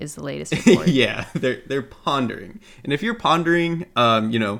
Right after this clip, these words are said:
Speaker 2: a, a week, not even a week after the season, you're, you're probably already there. Um, but I still think it's, like, a really good infrastructure for a quarterback. And, like, Derek Carr, I think, had a, a kind of down year, but, like,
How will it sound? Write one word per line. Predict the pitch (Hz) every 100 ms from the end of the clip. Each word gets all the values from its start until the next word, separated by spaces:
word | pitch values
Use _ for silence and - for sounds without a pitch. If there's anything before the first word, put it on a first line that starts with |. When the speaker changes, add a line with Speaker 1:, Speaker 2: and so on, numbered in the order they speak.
| - -
Speaker 2:
a, | 113
a | 113
week, | 120 120 - -
not | 113 113
even | 113
a | 110
week | 113 113
after | 113 117
the | 107
season, | 120 117 120 117 - - _ _ _ _ -
you're, | 127 117
you're | 127
probably | 123 120 113 110
already | 104 104
there. | 107 113 117 - - _
Um, | 117 117 117 113
but | 147
I | 160
still | -
think | 175 147
it's, | 117
like, | 120
a | 113
really | 104 110 107
good | 107 104
infrastructure | 104 113 - 107 - 110
for | 110
a | 101
quarterback. | 117 117 117 113
And, | 120
like, | 117 110 -
Derek | 165 180 -
Carr, | 135 120
I |
think, | 110 113
had | - 110 107
a, | 104 107
a |
kind | - 113 104
of | 104
down | 101 104 104
year, | 107 110
but, | 98
like, | 95 101 -